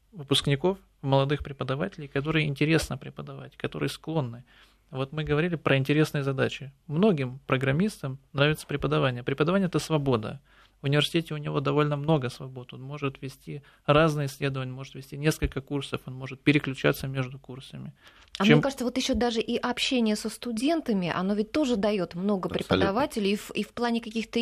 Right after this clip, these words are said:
Speaker 2: идей, да, и вот, э, чего-то такого.
Speaker 3: Но преподавание — это уникальный способ систематизации собственных знаний, во-первых, да, а у нас отрасль такая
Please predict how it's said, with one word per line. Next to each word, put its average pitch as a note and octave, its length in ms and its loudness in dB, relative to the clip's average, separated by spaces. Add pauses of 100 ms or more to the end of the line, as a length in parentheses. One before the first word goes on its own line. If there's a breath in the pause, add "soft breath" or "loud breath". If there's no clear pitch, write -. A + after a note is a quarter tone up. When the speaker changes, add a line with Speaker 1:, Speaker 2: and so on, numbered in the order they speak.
Speaker 2:
идей, E3 460 0
да, F3 360 0
и D#3+ 320 -6
вот, - 200 -12 (120)
э, D3 280 -8 (640 soft breath)
чего-то F3+ 300 -6
такого. E3+ 380 -6
Speaker 3:
Но G2 100 4
преподавание — A#2+ 640 2
это F#2 220 4
уникальный F2+ 500 2
способ - 360 -6
систематизации - 600 0
собственных - 360 -8
знаний, D#2 280 -4
во-первых, - 440 -16 (100)
да, F#2 320 4
а E2 340 2
у C#2 120 -8
нас F#2 300 -2
отрасль F#2 420 -4
такая F2+ 480 0